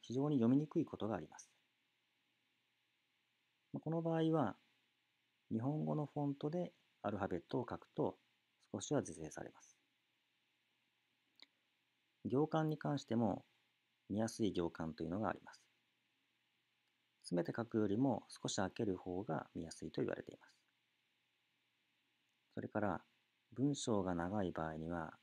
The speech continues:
長さを調節することも重要です。基本的には単語の途中で文章が切れないように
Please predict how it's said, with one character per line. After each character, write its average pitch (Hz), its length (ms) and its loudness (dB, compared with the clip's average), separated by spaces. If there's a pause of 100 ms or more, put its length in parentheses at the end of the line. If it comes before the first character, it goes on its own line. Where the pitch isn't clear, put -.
(160)
長 135 220 -2
さ 107 120 0
を 85 80 -4
調 98 200 -6
節 - 240 -6
す 95 80 -8
る 92 80 -6
こ - 100 -8
と 143 120 -4
も 123 240 0 (180)
重 80 100 -4
要 76 140 -6
で - 100 -14
す。 - 160 -16 (1600)
基 - 80 -8
本 151 160 -2
的 160 220 -4
に 143 120 2
は 123 240 2 (1080)
単 147 240 0
語 147 100 0
の 143 120 2
途 139 180 -4
中 139 300 -2
で 143 160 2
文 117 200 2
章 98 200 -2
が 82 100 -2
切 - 160 -6
れ 90 100 0
な 82 160 0
い 80 100 -6
よ 78 220 -8
う - 20 -6
に 92 240 -4